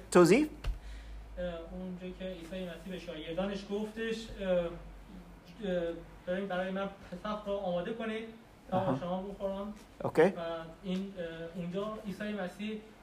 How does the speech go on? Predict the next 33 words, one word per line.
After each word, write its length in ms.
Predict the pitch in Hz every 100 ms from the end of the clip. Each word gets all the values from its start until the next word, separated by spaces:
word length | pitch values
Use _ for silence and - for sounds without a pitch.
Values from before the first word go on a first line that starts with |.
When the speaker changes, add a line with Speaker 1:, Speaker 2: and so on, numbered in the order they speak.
| -
Speaker 2:
پای 180 | 196 196
شاگردان 560 | 196 175 175 175 202 214
رو 60 |
شست 380 | - 233 226 - - - -
Speaker 1:
یا. 180 | 113 151
Speaker 2:
و 220 | 170 165
بهشون 420 | 170 180 190 196 190 190
اینو 360 | 185 190 190 185 - - -
نشون 480 | 170 170 175 202 214
داد 220 | 214 208 -
و 140 | 170 165
بهشون 360 | 175 175 190
گفت: 220 | 190 202 - - - 175
من 160 | 185
که 100 | 190 196 180
استادتون 580 | - 196 233 - 214
هستم 520 | 202 208 - 202 196 196 - - - - - - - - -
که 60 | 180
با 140 | 180
شما 180 | 190 190
این 120 | 185
کار 180 | 185 180
رو 60 |
می‌کنم، 440 | 185 175 180 185 190 -
شما 160 | 190
باید 240 | 190 190 185 - - -
نیست 260 | 180 190 - -
با 160 | 170
دیگران 400 | 160 160 165 185 185
همچنین 420 | 185 185 185 185
این 140 | 185 180
کار 180 | 185
رو 60 | 180